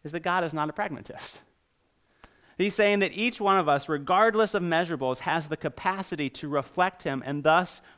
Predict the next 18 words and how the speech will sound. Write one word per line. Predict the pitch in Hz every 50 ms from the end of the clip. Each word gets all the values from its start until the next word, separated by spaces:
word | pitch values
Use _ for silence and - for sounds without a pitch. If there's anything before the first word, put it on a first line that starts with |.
| _ -
we | 135 143 165 170 170 175 175 180 170 - _ _
are | 131 127 120 113 117 131 151 165 160 - _ _ _ _ _ _ _ _
all | - 165 135 117 113 117 127 139 147 147 - _ _ _ _ -
valuable. | 147 165 170 175 170 131 113 104 - 85 78 - - _ _ _ _ _ _ _ -
And | - 156 -
to | 165
disvalue | 143 143 202 240 240 - - 156 165 185 185 196 202 202 185 170 156 143 135 139 147 156 - - - - _
an | - 147 156 - -
image | - 190 214 226 226 208 160
of | 156 135 120
God | 123 123 113 113 120 120
is | - 147 - -
to | - 139
disvalue | 123 143 180 185 - - 139 143 160 165 170 170 175 165 135 131 127 131 127 127 131 - _
the | 143 135
God | 123 123 156 156 160 156 139 120 117 110 107 113 120 - _ _ _ _ _ _ -
they | 127 120 123
image. | 131 123 110 76 - - - - -